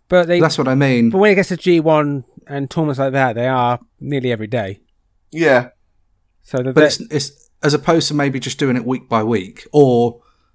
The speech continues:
Speaker 2: with W W E, potentially sometimes you could be wrestling one week and not have a match for a year. So, <laughs> I don't know.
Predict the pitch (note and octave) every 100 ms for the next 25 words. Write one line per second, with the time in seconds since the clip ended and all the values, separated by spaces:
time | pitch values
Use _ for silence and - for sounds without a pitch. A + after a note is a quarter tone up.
0 | _ _ C3 A#2+ B2 A#2+ B2 C3+ A2+ -
1 | - A2+ - A2+ C3 A#2+ G#2 G2+ A2+ A#2
2 | A2+ A#2 A#2+ C3 A2+ A#2+ A2+ G2+ - A#2
3 | A#2+ A#2+ A2 A#2 - C3 A#2+ D3 B2 A2+
4 | _ _ _ _ _ - - C3 D3 -
5 | _ _ _ _ - D3+ E3+ E3+ A#2 G#2